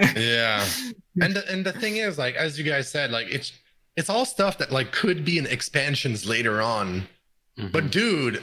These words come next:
Speaker 1: let's be real here. Even though it wasn't realistic, the game was, and I quote, "supposed to be released before twenty twenty." So, like,
Speaker 2: Mm.
Speaker 1: if you wanted to release your game before twenty twenty, you can't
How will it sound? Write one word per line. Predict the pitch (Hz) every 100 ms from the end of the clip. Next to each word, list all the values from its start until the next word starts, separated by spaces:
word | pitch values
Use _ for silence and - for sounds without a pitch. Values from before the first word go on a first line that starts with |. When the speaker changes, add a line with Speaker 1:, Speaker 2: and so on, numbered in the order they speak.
| - _ _ -
Speaker 1:
let's | 160 208 170
be | 170
real | 165 170 202 180
here. | 135 123 113
Even | 160 196 196
though | 180
it | 143
wasn't | 123 143 147 160 127
realistic, | 135 139 123 147 - 117 101 85
the |
game | 101 127 143 170 147
was, | 127 120 113 104 - _ _
and | 131 139
I | 139
quote, | - 202 180 139 127 127
"supposed | - 139 143 139 131
to | 131
be | 127
released | 117 120 120 117 92
before | 117 - - 117 120
twenty | 117 120 110 98
twenty." | - 117 95 73 85 - _ _ _ _ _ _ _ _ -
So, | 160
like, | 151
Speaker 2:
Mm. | 135
Speaker 1:
if | 135 -
you | 240
wanted | 220 220 220 -
to | 180
release | 175 185 185 -
your | 147
game | 160 165 143 135 - 101
before | 127 - 151 151 156 147
twenty | - 151 135 120
twenty, | - 156 147 107 95 101 - _ _ _ _ -
you | 127
can't | - 233 208